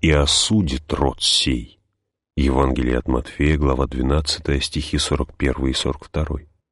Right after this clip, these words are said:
«Потому что они поверили меньшему, а иудеи не поверили и большему». Ты спросишь, для чего Бог привёл волхвов к Христу таким явлением? А как же бы надлежало?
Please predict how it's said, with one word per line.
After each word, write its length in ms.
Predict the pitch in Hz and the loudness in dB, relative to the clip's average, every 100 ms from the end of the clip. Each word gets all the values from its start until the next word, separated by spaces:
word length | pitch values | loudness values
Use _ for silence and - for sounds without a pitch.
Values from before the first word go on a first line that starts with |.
| _ _ _ | _ _ _
«Потому 340 | 69 76 85 | 0 4 4
что 260 | 82 - - | 2 0 0
они 380 | - 80 87 101 | 2 2 4 2
поверили 640 | 82 82 80 95 95 85 82 | 2 2 2 2 2 2 2
меньшему, 920 | 82 92 101 78 - 69 64 58 - _ _ - | 2 2 0 -2 -4 -4 -4 -6 -10 _ _ -4
а 160 | 73 | 0
иудеи 720 | 67 65 64 62 64 62 69 - _ _ | 2 0 0 -2 -2 -2 -6 -10 _ _
не 140 | 73 | -2
поверили 560 | 69 71 67 67 67 69 | 0 0 2 2 2 0
и 80 | 73 | 0
большему». 680 | 78 101 - - 64 58 - _ _ _ _ _ _ _ _ _ | -2 -4 -4 -4 -6 -8 -16 _ _ _ _ _ _ _ _ _
Ты 120 | 80 | 0
спросишь, 680 | - - 65 60 - - - - - | 0 0 -2 -2 -4 -6 -10 -18 -10
для 240 | 76 71 87 | -2 2 2
чего 440 | - 78 78 107 | 2 2 2 2
Бог 480 | 73 71 95 90 - | 2 2 0 0 -2
привёл 440 | 69 69 85 80 | 0 2 2 0
волхвов 720 | 67 65 67 - 76 107 - - | 0 -2 -4 -4 0 0 -2 -4
к 60 | - | -2
Христу 720 | - 69 64 - - - 95 | 0 0 0 -2 -4 -4 -4
таким 420 | - 73 - 73 67 | -2 -4 -2 -2 0
явлением? 800 | 69 78 92 73 60 58 - - _ _ _ _ _ | 0 0 0 -2 -4 -8 -14 -20 _ _ _ _ _
А 120 | 82 76 | -2 -2
как 340 | - 127 107 | 0 0 2
же 120 | 90 | 0
бы 160 | 87 90 | 0 0
надлежало? 720 | 87 90 101 110 98 64 | 0 0 -2 -2 -2 -4